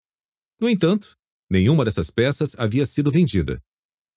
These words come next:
Minha amiga tentara alguns truques de vendas comuns para se livrar da mercadoria. Procurou chamar a atenção para as peças exibindo-as num mostruário mais central. Não teve sorte. Chegou a pedir à equipe de vendedores que tentasse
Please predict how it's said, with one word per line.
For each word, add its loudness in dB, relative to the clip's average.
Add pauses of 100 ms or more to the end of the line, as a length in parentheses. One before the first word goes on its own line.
(140)
Minha 2
amiga 2
tentara -2
alguns -2
truques 0
de -2
vendas 0
comuns 0
para -4
se -6
livrar 0
da -2
mercadoria. -2 (680)
Procurou 2
chamar -2
a 0
atenção -2
para -2
as -6
peças -2
exibindo-as -2
num -2
mostruário 0
mais -2
central. -2 (720)
Não 2
teve 0
sorte. -4 (680)
Chegou 2
a -2
pedir 0
à 0
equipe -2
de -2
vendedores 0
que -10
tentasse -2